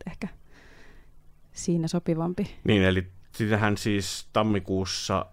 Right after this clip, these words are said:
Speaker 2: myös tuli tämä, oliko se Jari Tervon, tämä dokumentti Kylmän sodan Suomi, joka tän teidän niin kun, ö,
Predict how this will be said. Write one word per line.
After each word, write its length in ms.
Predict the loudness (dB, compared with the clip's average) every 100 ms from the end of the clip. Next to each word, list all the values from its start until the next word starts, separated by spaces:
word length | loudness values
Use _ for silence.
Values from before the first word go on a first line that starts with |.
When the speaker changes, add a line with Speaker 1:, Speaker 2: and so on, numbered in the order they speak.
| -20 -16 0
Speaker 2:
myös 380 | 4 4 2 -4
tuli 280 | 0 2 2
tämä, 420 | 4 6 6 6 2 -6 -2
oliko 180 | -2
se 100 | -2 2
Jari 300 | 4 4 4
Tervon, 540 | 4 6 2 -2 -4 -2
tämä 360 | 0 2 0 0 -2
dokumentti 540 | 0 2 0 0 -4
Kylmän 380 | 0 2 2 0
sodan 220 | 0 -2
Suomi, 640 | 0 2 4 4 2 -2 -6 -20 -18 -20 -20 -8 0
joka 180 | 2 2
tän 240 | 0 2
teidän 360 | 2 2 2 0
niin 140 | 0
kun, 240 | -2 -2 -4 -12 -20 -20 -16
ö, 40 | -2